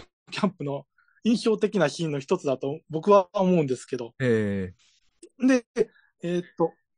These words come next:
Speaker 1: その選手もね、えーっと、監督がシートノック終わった後に、えーっと、三塁のとこに監督が呼んで、一言二言交わすっていうシーンがあったんですね、野口選手に。
Speaker 2: はい。ええ。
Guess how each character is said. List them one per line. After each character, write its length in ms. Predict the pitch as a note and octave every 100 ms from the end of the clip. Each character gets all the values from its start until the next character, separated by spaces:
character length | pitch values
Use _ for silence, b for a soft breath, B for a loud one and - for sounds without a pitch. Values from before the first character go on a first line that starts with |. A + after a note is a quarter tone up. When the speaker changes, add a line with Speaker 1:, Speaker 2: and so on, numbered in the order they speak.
| _ _ _
Speaker 1:
そ 240 | - D4+
の 100 | C#4+
選 200 | B3+ B3+
手 120 | - D#3+
も 140 | C#3+
ね、 160 | C#3+ D3
え 120 | E3
ー 40 | E3+
っ 40 |
と、 200 | F3+ E3+
監 200 | A3+ A#3+
督 220 | A#3 G#3
が 240 | G#3 G3 - _ _ _ _ -
シ 260 | - C#4
ー 40 | C4+
ト 120 | C4+
ノ 140 | B3+
ッ 20 | A#3+
ク 160 | -
終 160 | F3+ D3+
わ 40 |
っ 40 | -
た 80 | C#3+
後 220 | C#3 D3+
に、 200 | C3+ C3+ -
え 180 | D3 C#3+
ー 60 | C3+
っ 20 |
と、 240 | - C#3+ - _ _ _ _ _ _ _ _ _ _ -
三 360 | - - A#3 A#3
塁 240 | F#3 D3
の 160 | C#3 C#3
と 160 | -
こ 140 | E3+ D3
に 280 | C#3+ C#3+ -
監 180 | G#3 G#3
督 180 | G3+ F#3
が 100 | F#3
呼 180 | G3 F3+
ん 120 | C3+
で、 240 | B2+ A#2 _ _ _ _ _ _
一 220 | - A#3+
言 260 | A#3+ B3
二 240 | - G3+ -
言 100 | C#3
交 200 | D3 C3+ -
わ 200 | G#3 G3+
す 160 | - G3
っ 20 |
て 140 | -
い 40 | C3+
う 40 |
シ 140 | -
ー 40 | E3+
ン 20 |
が 100 | C3
あ 20 |
っ 60 | B2+
た 100 | D3+
ん 20 | B2+
で 80 |
す 100 | A2
ね、 60 | F3+
野 140 | F#3+
口 200 | E3+ B2+
選 120 | F#2+ C3
手 140 | -
に。 140 | A#2 _ _
Speaker 2:
は 80 | D3+
い。 40 |
え 360 | B2 F#2 E2+
え。 20 | D2